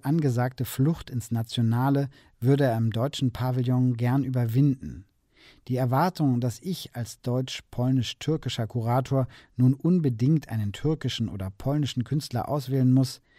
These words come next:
das wäre sicherlich eine Reaktion auf die neue Betonung des Nationalen. Aber wäre das die beste? Sicherlich nicht,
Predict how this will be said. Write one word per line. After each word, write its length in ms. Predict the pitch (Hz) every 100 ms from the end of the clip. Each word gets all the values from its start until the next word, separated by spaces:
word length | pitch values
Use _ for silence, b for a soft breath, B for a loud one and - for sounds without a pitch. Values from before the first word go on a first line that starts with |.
| b b
das 200 | - 135
wäre 240 | 160 156
sicherlich 560 | 127 131 - 127 117 -
eine 200 | 127 127
Reaktion 680 | 127 123 110 - 135 139 139
auf 120 | 113
die 120 | -
neue 340 | 117 120 131 117
Betonung 540 | 110 - 135 135 117
des 160 | 107 117
Nationalen. 800 | 104 - 113 107 117 107 98 98 _ _ _
Aber 260 | - 110 107
wäre 220 | 113 120
das 200 | 110 110
die 120 | -
beste? 480 | 87 85 - - 143 - B B B B
Sicherlich 500 | - 170 190 131 -
nicht, 340 | 127 131 -